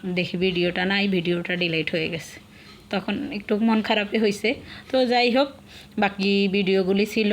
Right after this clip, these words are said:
তার জন্য আর অত বেশি খারাপ লাগে নাই। তো যাই হোক, এবার এখানে আমি মুরগিটা কষিয়ে নিলাম। এটা হচ্ছে সোনালী মুরগি বলে,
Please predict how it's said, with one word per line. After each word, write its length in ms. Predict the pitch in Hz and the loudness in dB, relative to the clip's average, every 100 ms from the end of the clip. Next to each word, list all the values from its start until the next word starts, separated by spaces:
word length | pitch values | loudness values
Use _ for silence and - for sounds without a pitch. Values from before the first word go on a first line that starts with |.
| 226 | 2
তার 240 | 226 208 175 | 0 -2 -2
জন্য 200 | 180 175 185 | -2 0 0
আর 140 | 180 | 0
অত 140 | 185 185 | -2 -2
বেশি 240 | 180 180 | -2 -2
খারাপ 300 | 196 190 185 214 | -2 -2 -2 -2
লাগে 240 | 196 180 | -2 0
নাই। 200 | 175 226 311 - - - - - - - | 0 0 -2 -8 -20 -20 -18 -18 -16 0
তো 60 | 262 | 0
যাই 240 | 254 262 254 | 4 2 4
হোক, 180 | 277 277 | 2 2
এবার 260 | 269 240 226 | 2 4 2
এখানে 360 | 220 233 226 240 | 2 2 2 2
আমি 180 | 240 247 | 2 2
মুরগিটা 460 | 240 214 214 214 226 | 2 2 0 -2 0
কষিয়ে 340 | 240 226 240 | 0 2 2
নিলাম। 300 | 233 233 254 254 | 2 2 2 0
এটা 280 | 214 190 190 | 0 2 2
হচ্ছে 460 | 190 185 - 214 208 214 208 214 226 - - - | 2 -2 -4 0 2 2 2 2 -2 -8 -16 -12
সোনালী 420 | - 233 226 220 220 | -2 2 2 2 4
মুরগি 420 | 240 233 196 220 | 4 2 2 2
বলে, 320 | 220 196 202 | 2 2 2